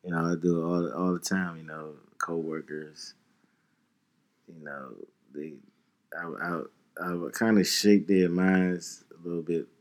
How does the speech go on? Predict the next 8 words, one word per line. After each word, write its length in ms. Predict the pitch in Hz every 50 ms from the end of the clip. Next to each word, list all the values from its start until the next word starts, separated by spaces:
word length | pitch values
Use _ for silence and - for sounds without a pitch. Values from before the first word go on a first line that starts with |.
| _ -
to 160 | - - 80 80
make 200 | 90 92 90 85
it 100 | 87 82
more 280 | 85 85 87 85 85 82
of 120 | 78 80
a, 200 | 80 78 78 76
like, 340 | 73 76 76 67 - _ - _ _ _ _ _ _ _ _ _ _ _ _ _ _ _ _ _ _
personal, 480 | - - 92 92 90 - - 82 82